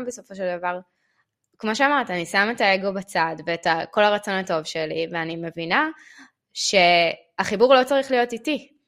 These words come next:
החיבור צריך להיות עם מי שהולך לנהל אותם, ועם מי שהולך להיות איתם בצוות. ומתוך זה נולדה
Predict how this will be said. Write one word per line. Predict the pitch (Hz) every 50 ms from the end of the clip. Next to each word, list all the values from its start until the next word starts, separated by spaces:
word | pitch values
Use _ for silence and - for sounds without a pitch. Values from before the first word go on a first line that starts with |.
| _ _ -
החיבור | 208 202 185 - 202 185 190 180 170
צריך | 165 - 165 165 - -
להיות | 196 196 185 156 170 - 180
עם | 170 151
מי | 160 165
שהולך | - 175 165 165 165 - -
לנהל | 196 190 214 233 262 294 320
אותם, | 349 349 - 214 170 156 151
ועם | 160 160
מי | 165 156
שהולך | - - 165 160 170 180 - 196
להיות | 180 190 202 214
איתם | 214 - 214 214 214
בצוות. | 226 - - 294 302 277 190 165 156 - _ _ _ - - - _ _ _ _ -
ומתוך | 190 202 190 190 190 190 - 240 247 247 247
זה | 214 202 247 294 320 294
נולדה | 262 202 185 180 185 185